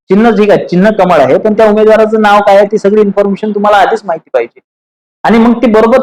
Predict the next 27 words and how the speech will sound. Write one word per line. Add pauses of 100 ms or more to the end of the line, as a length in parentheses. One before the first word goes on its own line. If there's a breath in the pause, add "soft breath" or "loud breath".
(180)
त्याच
मतदारसंघामध्ये
गेलं
पाहिजे. (280)
पण
त्या
रँडमली
पाठवल्या
जातात. (360)
त्या
रँडमली
पाठवण्याच्या
पूर्वी
त्याची
एकदा
चेकिंग
केलं
जाते
की (260)
येथे
रजिस्टर
केलेला, (280)
अ, (400)
हे
मी (220)
दाबलेलं
बटन